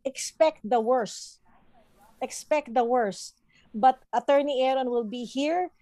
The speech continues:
We will be here, uh, for counseling and then for legal guidance, nandyan si Attorney Aaron. Pero kailangan tumayo, kailangan kayo lumaban. Hindi kami, hindi namin pwede kayong ipaglaban ng,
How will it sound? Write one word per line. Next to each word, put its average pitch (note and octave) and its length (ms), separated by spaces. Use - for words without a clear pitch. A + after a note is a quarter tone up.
We A#3+ 200
will D4 160
be C4+ 160
here, D4 520
uh, A3+ 80
for B3 160
counseling C4+ 840
and A#3 120
then B3+ 160
for A#3+ 160
legal C4 480
guidance, C4 400
nandyan A#3 320
si - 80
Attorney G#3+ 480
Aaron. G3 320
Pero D4 240
kailangan D4+ 480
tumayo, A3 480
kailangan B3 400
kayo B3+ 240
lumaban. G3 400
Hindi A3+ 240
kami, C4 320
hindi C4 160
namin A#3+ 320
pwede A3 240
kayong G#3+ 280
ipaglaban F3+ 600
ng, F3+ 100